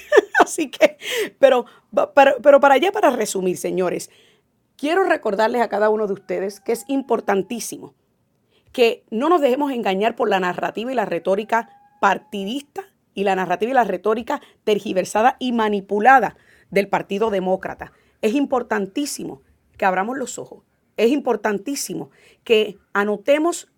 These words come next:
claramente cada una de las cosas que están ocurriendo en el, en el país y que recordemos esto a la hora de salir a votar y pasemos facturas a las personas indicadas que están,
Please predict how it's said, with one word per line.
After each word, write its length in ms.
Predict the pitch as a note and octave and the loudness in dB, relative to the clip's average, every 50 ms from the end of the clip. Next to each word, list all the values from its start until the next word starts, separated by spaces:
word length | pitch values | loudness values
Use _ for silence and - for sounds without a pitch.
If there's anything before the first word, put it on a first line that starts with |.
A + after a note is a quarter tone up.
| _ | _
claramente 760 | _ A#3 A#3+ B3 C4+ C#4 C4 G#3+ F3+ E3+ E3+ E3 - - - - _ _ _ _ _ _ _ _ _ _ _ _ _ _ | _ 2 4 4 4 4 2 0 -2 -4 -6 -6 -8 -10 -10 -10 _ _ _ _ _ _ _ _ _ _ _ _ _ _
cada 240 | - C#4+ D#4 E4+ F4 | 2 2 6 6 6
una 160 | E4 E4 E4 | 6 4 4
de 80 | D#4 C#4+ | 2 2
las 140 | B3+ A3 - | 0 -2 -4
cosas 240 | - B3 - C#4 - | -6 -6 -6 -4 -6
que 80 | A3+ | -6
están 180 | A3 - A#3 B3 | -2 -2 0 0
ocurriendo 640 | C4 B3 - G#3 F3+ G#3 G#3+ A3 A3+ A#3 A#3+ - _ - | 0 -2 -4 -4 -2 -2 -4 -2 -2 -4 -6 -6 _ -8
en 120 | G3 F#3+ | -6 -6
el, 200 | F#3+ G3 E3 E3 _ | -6 -6 -8 -12 _
en 200 | - G3+ F3 F3+ | -6 -6 -4 -4
el 80 | F3 E3+ | -6 -4
país 420 | - D#3+ E3 F#3 F#3 E3 E3 - - _ _ - - _ | -4 -4 -4 -4 -6 -8 -12 -14 -18 _ _ -20 -20 _
y 140 | _ A#3 A3 | _ -10 -8
que 280 | - - A#3 A3+ A3 _ _ _ _ _ _ _ _ _ _ _ _ | 0 0 0 0 0 _ _ _ _ _ _ _ _ _ _ _ _
recordemos 800 | A3 A#3+ C#4+ C#4+ C#4+ - C4+ C4+ A#3 C#4 E4+ F#4 G#4 F#4+ F#4+ - | 2 4 4 4 6 4 2 4 4 2 2 4 2 0 -2 -2
esto 260 | - B3 A#3+ - - G3 | -4 -6 -6 -4 -6 -4
a 40 | |
la 100 | F#3 - | -4 -2
hora 120 | F#3+ G3 A#3 | -4 -4 -4
de 80 | A3 | -6
salir 300 | G#3 - F3+ E3+ F3 F3+ | -6 -6 -6 -6 -4 -4
a 40 | G3 | -4
votar 420 | F#3 F3 D#3+ - - C3 C3+ C#3+ _ _ _ _ _ _ | -4 -4 -6 -6 -8 -10 -10 -12 _ _ _ _ _ _
y 100 | A#3 G#3+ | -14 -8
pasemos 400 | - G#3+ G#3 - A3 A#3 E4 - | -8 -8 -8 -6 -8 -8 -8 -10
facturas 420 | - B3 - _ - - A#3+ A#3+ | -10 -14 -12 _ -6 -6 -4 -4
a 60 | A#3+ | -4
las 120 | G3 F3+ - | -6 -6 -10
personas 500 | - E3+ - - A3 A#3 A#3+ A#3 A#3 - _ _ _ _ _ | -12 -16 -12 -10 -6 -6 -6 -6 -6 -14 _ _ _ _ _
indicadas 840 | A#3+ A3 A3 F3+ G3 F#3+ - - C#4 C4+ A#3+ - - - - - _ _ _ _ _ _ _ _ _ _ _ | -6 -6 -6 -6 -8 -10 -2 2 2 2 2 0 -4 -12 -20 -20 _ _ _ _ _ _ _ _ _ _ _
que 140 | _ - A#3 | _ 2 2
están, 440 | - - _ - B3 D4 E4 E4 | 2 2 _ 2 2 2 2 0